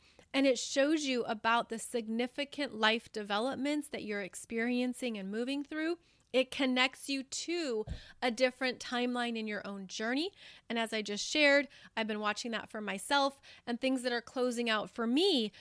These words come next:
started back in January nineteen ninety-six. So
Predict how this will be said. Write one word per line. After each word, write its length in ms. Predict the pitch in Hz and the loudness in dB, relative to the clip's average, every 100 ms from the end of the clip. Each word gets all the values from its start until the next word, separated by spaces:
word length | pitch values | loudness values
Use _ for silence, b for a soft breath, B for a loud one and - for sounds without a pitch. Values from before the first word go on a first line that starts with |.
| B | B
started 440 | - 254 247 240 214 | -4 2 2 2 2
back 300 | 226 220 - | 2 2 -4
in 180 | 214 208 | -10 -8
January 840 | 220 220 233 233 226 220 226 220 | -4 -2 -2 0 0 -2 -2 -4
nineteen 560 | 214 208 220 - 233 208 | -6 -8 -8 -8 -6 -4
ninety-six. 840 | 202 254 240 - - 262 247 - - B B 349 - | 0 2 2 -2 0 0 -2 -16 -14 B B -8 -6
So 400 | - 302 277 | 4 6 6